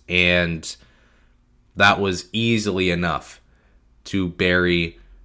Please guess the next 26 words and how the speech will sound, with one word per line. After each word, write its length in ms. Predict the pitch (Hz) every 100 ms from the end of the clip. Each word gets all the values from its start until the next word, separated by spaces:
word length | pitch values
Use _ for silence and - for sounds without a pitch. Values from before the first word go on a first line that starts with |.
| -
Ohio 380 | 87 85 82 80
State. 320 | - 90 76
You 80 | 82
come 200 | 107 107
out 220 | 104 -
in 120 | 95
the 80 | 87
second 380 | - 92 87 85
half, 500 | 113 117 117 - - - - _ - _ - _ _ _ _
Sean 320 | - 98 95
McNeil, 600 | 90 87 98 104 104 101 - _ _ _
he 140 | 101
makes 260 | 98 101 -
another, 760 | 95 92 98 104 113 110 110 - _ _ _ _
what 180 | - 101
seemed 320 | - 107 107
like 200 | 101 101
an 80 | 95
impossible 600 | 95 87 90 104 107 110
three, 520 | 101 95 101 131 156 - _ _ _ _ _ _ _ _ _ _ _ _ _ _ _ _ _
and 200 | 95 104
you're, 280 | 107 107 107
you're 180 | 98 107
left 300 | 92 110 -
to 60 | 123
wonder, 540 | 123 170 117 69 -